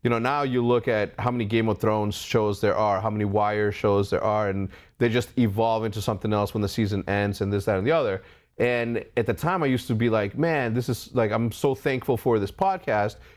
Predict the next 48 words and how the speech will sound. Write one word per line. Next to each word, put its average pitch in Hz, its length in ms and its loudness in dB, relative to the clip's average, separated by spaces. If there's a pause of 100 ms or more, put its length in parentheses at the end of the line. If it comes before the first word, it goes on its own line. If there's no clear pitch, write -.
(120)
that 131 140 2
I 127 60 0
said, 117 440 2
"At 113 160 0
one 185 300 2
point 202 280 -2
or 143 40 2
another, 143 360 2
I'm 147 160 0
gonna 160 200 -2
try 127 360 0
to 131 80 -2
do 117 460 2
and 107 180 0
give 113 340 0
back 98 400 0 (360)
to 135 80 2
that." 123 320 0
Granted, 151 340 2
I 147 120 2
get 135 180 -4
paid 135 180 2
to 123 80 -12
do 123 160 0
this 117 140 0
shit 123 100 0
and 107 80 -2
it's 92 100 -6
fun, 165 400 -4 (360)
but 123 400 -2
I 117 100 2
also 127 420 0
get 117 440 -2
to 113 360 2
distract 107 600 -2
you. 123 140 2
You, 139 240 2
for 123 180 -2
example, 110 400 -4
p-, 135 220 -4 (1120)
go 151 100 2
back 156 360 -2
to 123 60 -12
work. 135 480 2 (1000)
Okay, 107 240 0
no, 95 160 -2
keep - 240 -4
listening, 123 400 2